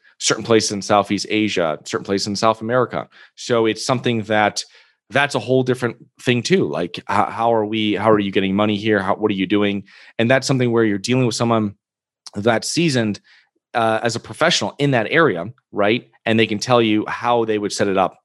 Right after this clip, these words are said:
And this would be, like, an accountant or an attorney. And that's usually when people come to us, we kinda point them in the right direction and be like, "Hey, this is who you can use, speak to them,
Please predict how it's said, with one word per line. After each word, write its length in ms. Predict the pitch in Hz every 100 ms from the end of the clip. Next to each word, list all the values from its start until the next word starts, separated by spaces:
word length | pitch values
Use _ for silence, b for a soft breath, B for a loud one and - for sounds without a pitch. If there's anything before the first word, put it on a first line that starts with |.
| -
And 180 | 104
this 140 | 104 -
would 120 | 98
be, 220 | 98 98
like, 220 | 92 87
an 40 | 85
accountant 480 | 87 95 92 90 87
or 80 |
an 60 | 82
attorney. 460 | 82 - 95 85 - B B -
And 100 | 147
that's 160 | 156
usually 260 | 143 165 143
when 120 | 120
people 180 | - 170 _ _ - 147
come 120 | 135
to 80 | 123
us, 140 | 117
we 80 | 113
kinda 160 | 139 127
point 200 | 123 113
them 20 |
in 40 |
the 60 | 101
right 160 | 101
direction 240 | 95 95 98
and 40 |
be 60 | 95
like, 120 | 92
"Hey, 200 | 117 98 b b b _
this 200 | - 139
is 80 | 151
who 80 | 147
you 120 | 143
can 160 | 127 107
use, 340 | 107 110 107 -
speak 280 | - 123 127
to 100 | 107
them, 340 | 101 98 98